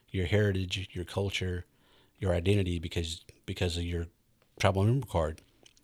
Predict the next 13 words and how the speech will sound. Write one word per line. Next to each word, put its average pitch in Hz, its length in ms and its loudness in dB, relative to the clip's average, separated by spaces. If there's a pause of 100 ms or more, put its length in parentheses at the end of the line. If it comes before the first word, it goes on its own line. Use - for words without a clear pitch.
(100)
And 98 140 0
I 113 40 4
used 110 120 2
to - 60 -16
tell 104 160 2
the 95 80 0
council 101 340 -2
members 87 160 -6
back 82 240 -10
then 104 260 0 (540)
that, 87 300 -2 (720)
you 123 80 -8
know, 87 300 -6